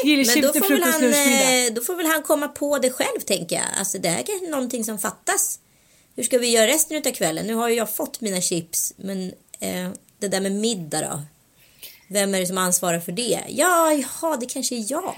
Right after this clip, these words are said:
Speaker 1: Ja, men sänker
Speaker 2: Åh,
Speaker 1: han
Speaker 2: fan.
Speaker 1: inte garden då, så här, "Men vadå, vi tar någonting som var hemma. Vi tar lite filmjölk och mackor, den brukar jag kunna få ett svar, liksom.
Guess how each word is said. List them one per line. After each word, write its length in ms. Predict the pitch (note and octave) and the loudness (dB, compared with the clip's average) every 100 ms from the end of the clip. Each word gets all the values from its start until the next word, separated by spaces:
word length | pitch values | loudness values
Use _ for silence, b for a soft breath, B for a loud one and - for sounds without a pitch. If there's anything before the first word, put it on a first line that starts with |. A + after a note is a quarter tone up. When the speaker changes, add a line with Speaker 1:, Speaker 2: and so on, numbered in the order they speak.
| - | -8
Speaker 1:
Ja, 80 | B3+ | -4
men 140 | C4+ B3+ | -2 0
sänker 420 | D#4+ D#4 D#4 - | 4 4 4 4
Speaker 2:
Åh, 60 | |
Speaker 1:
han 60 | D#4 | 4
Speaker 2:
fan. 60 | D4+ | 4
Speaker 1:
inte 180 | C#4+ B3 | 0 -2
garden 520 | A3 C#4+ D4+ C#4 B3+ | 2 4 6 4 2
då, 160 | G#3 F3+ | 2 2
så 120 | - | 0
här, 60 | G3 | 0
"Men 80 | A3 | 0
vadå, 240 | A#3+ D4 | 4 2
vi 100 | A#3 | 2
tar 180 | D#4 F4 | -2 0
någonting 300 | D4 A#3 G#3+ | 0 0 -2
som 140 | G#3+ | 0
var 140 | G3+ G3 | 0 2
hemma. 340 | G#3+ G#3 A3+ | 0 0 0
Vi 60 | A#3+ | 0
tar 120 | F4 | -2
lite 200 | D#4+ C#4+ | -2 -4
filmjölk 600 | - C#4 G3+ G3 F#3+ F3 | 0 0 0 -2 -2 -2
och 60 | G3 | -2
mackor, 400 | F#3 - - A3 | -2 -4 -2 0
den 140 | B3 | 0
brukar 220 | A#3+ G#3 | 0 -2
jag 120 | E3 | -4
kunna 180 | D#3+ D#3+ | -4 -8
få 100 | - | -8
ett 80 | - | -6
svar, 260 | - - - | -8 -8 -14
liksom. 340 | - - - | -12 -12 -12